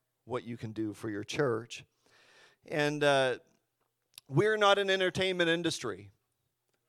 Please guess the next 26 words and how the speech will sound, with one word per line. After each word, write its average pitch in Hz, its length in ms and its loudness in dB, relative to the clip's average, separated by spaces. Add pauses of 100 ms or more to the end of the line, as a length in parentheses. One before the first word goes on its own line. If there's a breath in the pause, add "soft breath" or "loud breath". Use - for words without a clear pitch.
(1600)
If 131 160 -6
you've 160 160 2
come 180 220 2
to 185 100 6
the 165 120 0
church 165 420 4
to - 80 -10
be 156 160 -2
entertained, 147 480 0
I'm 143 220 2
sorry 139 260 -2
to 127 80 -4
disappoint 117 640 -8
you. 110 160 -4
I'm 113 100 -10
not 117 220 -4
very 131 240 0
entertaining. 113 720 -6 (1160 soft breath)
We 165 180 4
are 196 100 4
the 196 100 0
church 208 380 4
of 185 60 -4
the 180 100 2
living 202 280 2
God, 185 520 4